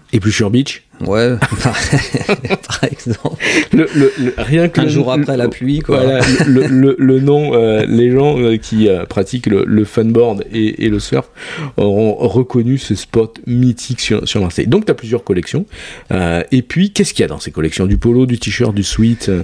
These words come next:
Speaker 2: Polo, t-shirt, sweat, euh, casquettes, énormément de casquettes. Euh, l'hiver, on fait des bonnets. Euh,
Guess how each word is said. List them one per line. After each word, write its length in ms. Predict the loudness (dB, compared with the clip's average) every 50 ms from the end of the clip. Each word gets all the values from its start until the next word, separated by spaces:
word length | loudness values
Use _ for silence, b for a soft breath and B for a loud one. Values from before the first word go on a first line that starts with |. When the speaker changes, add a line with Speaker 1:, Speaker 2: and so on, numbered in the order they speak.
| -4 -4
Speaker 2:
Polo, 440 | 0 2 2 4 4 4 4 2 2
t-shirt, 640 | 0 -4 -8 -8 -4 0 0 2 2 2 2 0 0
sweat, 680 | -2 -4 -2 0 2 4 4 4 4 2 2 0 0
euh, 240 | 2 2 2 2 0
casquettes, 640 | 0 -2 -2 -2 -2 -2 -2 0 2 2 2 0 -2
énormément 400 | -2 -2 0 0 0 0 0 0
de 80 | 0
casquettes. 800 | 0 -2 -2 -2 -2 -2 0 2 2 2 2 2 0 -2 -2 -2
Euh, 200 | 0 0 0 0
l'hiver, 380 | 0 0 0 0 2 2 2 0
on 80 | -2
fait 140 | -4 -4 -6
des 80 | -4 -4
bonnets. 800 | -4 -4 -4 -4 -2 -2 0 0 0 0 -2 -2 -2 -4 -4 -6
Euh, 400 | -6 -8 -8 -8 -8 -10 -10